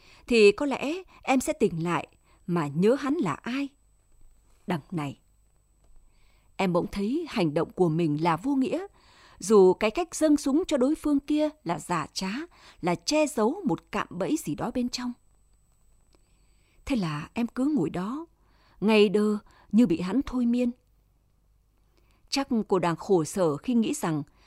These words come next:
tại sao tôi lại biết cô là ai, định vào đây làm gì. Cái đó không khó. Tất cả những tín hiệu của cô phát ra đều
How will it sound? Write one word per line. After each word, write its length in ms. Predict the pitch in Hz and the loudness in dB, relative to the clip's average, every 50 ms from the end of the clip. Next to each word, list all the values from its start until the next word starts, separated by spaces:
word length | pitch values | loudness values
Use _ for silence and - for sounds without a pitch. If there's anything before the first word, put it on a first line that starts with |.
| _ _ _ _ | _ _ _ _
tại 220 | 214 190 170 120 | -2 -2 -2 -2
sao 460 | 123 - - 247 254 262 277 254 202 - _ _ _ | -4 -6 -6 -6 -4 -2 -2 -4 -6 -8 _ _ _
tôi 120 | - 208 202 | -2 0 0
lại 100 | 170 - | 0 0
biết 200 | 190 294 302 - | -2 -4 -4 -2
cô 120 | - 226 | -2 -2
là 120 | 202 160 147 | -2 -2 -4
ai, 300 | - - 233 240 254 247 _ _ _ _ _ _ - | -6 -8 -8 -10 -10 -12 _ _ _ _ _ _ -4
định 240 | - 202 220 165 190 | -2 0 0 0 0
vào 140 | 196 202 208 | -2 -2 -2
đây 120 | 233 302 | -2 -2
làm 220 | 269 220 190 180 165 | -2 -2 -4 -4 -4
gì. 240 | - 180 180 180 - _ _ _ _ _ _ _ _ _ _ _ _ _ _ _ _ _ | -4 -4 -4 -4 -6 _ _ _ _ _ _ _ _ _ _ _ _ _ _ _ _ _
Cái 120 | - 202 | -4 -2
đó 200 | 190 196 180 190 | 0 0 -2 -4
không 240 | 220 - - 202 175 | -4 -4 -4 -4 -4
khó. 380 | 170 - 180 175 190 240 302 339 _ _ _ _ _ _ _ _ _ _ _ _ _ _ - - | -4 -6 -10 -10 -10 -10 -12 -14 _ _ _ _ _ _ _ _ _ _ _ _ _ _ -2 -2
Tất 160 | 339 349 - | -2 0 0
cả 100 | - 180 | 0 0
những 180 | 160 175 220 - | 0 0 0 0
tín 180 | - 240 320 370 269 | -2 -2 -2 -4 -2
hiệu 160 | - 233 185 | 2 2 2
của 180 | - - - 170 | 2 2 -2 -4
cô 180 | - - 233 233 | 0 0 0 0
phát 220 | - 320 349 - | 0 -4 -10 -10
ra 300 | - - 233 240 247 240 - _ _ _ _ _ _ | -10 -8 -6 -6 -6 -8 -10 _ _ _ _ _ _
đều 280 | - 196 202 185 170 | -2 0 2 2 0